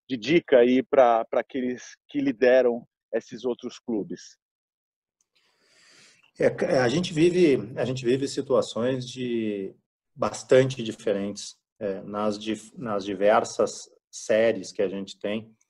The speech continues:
Speaker 2: no futebol nacional, né? Porque a gente tem clubes maiores, que têm calendários anuais e receitas mais importantes do ponto de vista de direito de transmissão, do ponto de vista de patrocínios, como a gente já comentou antes, do próprio sócio torcedor.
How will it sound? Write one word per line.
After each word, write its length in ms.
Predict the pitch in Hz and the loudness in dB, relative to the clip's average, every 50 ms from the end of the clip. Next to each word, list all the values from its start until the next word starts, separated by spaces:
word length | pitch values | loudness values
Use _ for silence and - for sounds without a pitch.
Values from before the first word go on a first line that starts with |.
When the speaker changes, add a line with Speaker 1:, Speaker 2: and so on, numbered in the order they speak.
| _ _ _ _ _ - | _ _ _ _ _ -10
Speaker 2:
no 160 | 107 107 110 | -8 -6 -6
futebol 400 | 104 - - - - 104 101 101 | -6 -8 -12 -6 -2 0 0 0
nacional, 720 | 104 101 98 - - 101 92 90 87 85 82 82 82 85 87 | 0 -2 -4 -4 -4 -4 -4 -4 -8 -8 -8 -10 -14 -16 -14
né? 200 | 90 98 104 101 | -14 -14 -14 -14
Porque 200 | - - - - | -16 -10 -6 -4
a 40 | 107 | -4
gente 200 | 104 110 107 - | -4 -4 -6 -8
tem 180 | - 123 110 107 | -8 -8 -8 -6
clubes 640 | - 107 113 113 110 101 104 104 95 - - - _ _ _ _ _ _ _ _ _ - | -4 -2 -2 -2 -2 -2 -4 -8 -8 -10 -14 -18 _ _ _ _ _ _ _ _ _ -6
maiores, 600 | - 104 98 95 98 110 123 143 160 175 170 175 | -4 -2 0 2 4 4 6 6 4 2 0 -2
que 200 | - 147 147 - | -6 -8 -8 -8
têm 160 | - 120 113 | -8 -8 -4
calendários 580 | 107 110 107 107 107 104 104 101 104 101 98 101 | -2 0 0 0 0 2 2 2 2 2 0 0
anuais 680 | 104 101 98 92 92 95 104 117 123 127 131 110 101 | 0 0 -2 -4 -2 -2 -2 0 2 0 0 0 -2
e 40 | 98 | -6
receitas 840 | 87 92 92 - - - 113 117 117 117 117 - 104 87 - - - _ _ _ _ _ _ _ - | -8 -10 -12 -12 -4 0 2 2 2 0 -2 -4 -6 -6 -6 -10 -18 _ _ _ _ _ _ _ -6
mais 220 | 110 110 110 95 | -4 -2 -2 -2
importantes 640 | 104 95 - 101 - - - 104 107 123 131 131 131 | -4 -4 -4 -4 -4 -2 -2 -2 -2 -2 -4 -8 -10
do 100 | - 120 | -12 -12
ponto 340 | - - 113 107 101 - 110 | -10 -10 -12 -12 -10 -10 -10
de 140 | 101 107 98 | -10 -8 -8
vista 420 | 95 104 104 101 - - 104 101 | -8 -8 -8 -8 -4 -2 -2 -2
de 500 | 95 - - 101 98 98 95 92 92 92 | -2 -6 -12 -12 -10 -10 -8 -10 -10 -12
direito 340 | - - 104 101 98 95 - - | -10 -8 -6 -6 -6 -6 -8 -12
de 100 | - 104 | -16 -16
transmissão, 800 | - _ - 101 98 - - - - - 104 113 123 127 123 117 | -14 _ -14 -14 -14 -16 -18 -14 -8 -4 -2 -2 0 0 -2 -4
do 80 | 110 - | -6 -10
ponto 260 | - 107 98 98 - | -10 -10 -12 -12 -14
de 120 | - 101 | -14 -12
vista 260 | 98 101 98 - 98 | -12 -12 -10 -10 -12
de 80 | 95 - | -12 -8
patrocínios, 840 | - 95 92 - - - - - - 120 127 135 135 131 120 104 - | -8 -8 -8 -8 -10 -16 -18 -14 -12 -8 -6 -6 -6 -6 -6 -8 -10
como 180 | - 104 101 101 | -10 -10 -10 -8
a 40 | 92 | -8
gente 220 | 98 101 98 - | -10 -12 -10 -6
já 140 | 104 101 95 | -6 -6 -4
comentou 480 | - 101 98 95 92 - 101 98 98 | -6 -8 -8 -10 -8 -8 -6 -4 -2
antes, 340 | 110 127 143 139 123 - - | -2 -2 -2 -4 -6 -8 -10
do 120 | - 107 - | -14 -14 -8
próprio 300 | - 107 104 - - - | -4 -4 -4 -4 -6 -4
sócio 300 | - 104 101 95 - - | -2 -2 -2 -4 -6 -8
torcedor. 560 | - 95 - - - 92 110 135 143 147 | -12 -12 -12 -14 -12 -6 -2 -2 -2 -2